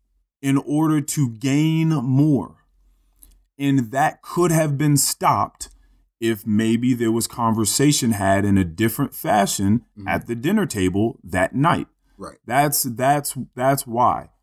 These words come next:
Speaker 1: I
Speaker 2: Gotcha.
Speaker 1: just, I just, I never, yeah, it's just very hard for me to see things, um, as they are in this one moment. That moment, it, it scales.
Speaker 2: Mm-hmm.
Speaker 1: That moment scale,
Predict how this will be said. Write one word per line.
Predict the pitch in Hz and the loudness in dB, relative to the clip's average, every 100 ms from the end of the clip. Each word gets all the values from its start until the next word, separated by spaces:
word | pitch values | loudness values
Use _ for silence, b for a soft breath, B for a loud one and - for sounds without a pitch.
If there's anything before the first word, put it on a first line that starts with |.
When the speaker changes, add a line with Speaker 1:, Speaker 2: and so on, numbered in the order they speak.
| - | -10
Speaker 1:
I | 117 | -4
Speaker 2:
Gotcha. | 123 | 0
Speaker 1:
just, | 143 | 0
I | 117 127 | 2 0
just, | 135 120 127 123 | 2 0 0 -2
I | 127 | 0
never, | 120 143 147 151 139 - _ - | 2 2 2 2 0 -2 _ -6
yeah, | 170 | -2
it's | 156 139 | 0 0
just | 139 | 0
very | 139 156 | 0 0
hard | 139 143 | 2 0
for | 139 | 0
me | 139 131 | 2 2
to | 113 | 2
see | - 135 127 | 0 2 2
things, | - 123 113 104 101 - _ _ _ _ _ _ _ _ - | 0 0 2 2 0 -6 _ _ _ _ _ _ _ _ -6
um, | 117 107 101 - | 0 2 0 -2
as | 123 123 | 0 0
they | 120 117 | 0 2
are | 117 113 | 2 2
in | 92 107 | 0 0
this | 107 104 | 2 0
one | 101 113 110 | -2 0 4
moment. | 101 113 95 85 98 | 4 4 0 -2 -4
That | 113 104 | -4 0
moment, | 110 131 139 135 107 - _ - | 0 2 2 2 -2 -6 _ -2
it, | 110 - - _ _ | 0 0 -2 _ _
it | 110 - | -6 -2
scales. | - 147 127 95 73 - - - _ | -2 0 0 -2 -4 -6 -6 -8 _
Speaker 2:
Mm-hmm. | 98 95 92 - | -16 -14 -12 -2
Speaker 1:
That | 113 107 | 0 0
moment | 80 117 117 139 151 147 | -4 -2 2 2 2 2
scale, | - - 151 143 139 143 139 | -2 -4 0 0 2 0 -2